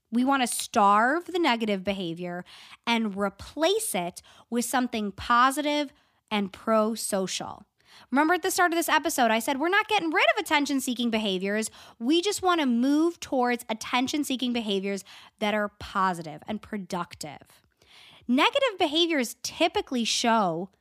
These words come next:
a skill deficit. And we're teachers. We're experts in addressing skill deficits. We can teach the missing skill.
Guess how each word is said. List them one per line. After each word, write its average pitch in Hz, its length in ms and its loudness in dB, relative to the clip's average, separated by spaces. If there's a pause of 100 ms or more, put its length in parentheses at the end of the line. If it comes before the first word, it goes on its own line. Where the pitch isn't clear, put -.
(240)
a 254 80 -4
skill 349 380 -2
deficit. - 560 -8 (760)
And 294 160 2
we're 403 100 4
teachers. 440 580 2
We're 320 240 2
experts 294 720 2
in 262 80 0
addressing 254 460 2
skill 254 340 0
deficits. 185 600 -4 (340)
We 320 220 6
can 294 260 0
teach - 600 -2 (180)
the 247 80 2
missing 233 560 0
skill. - 640 -2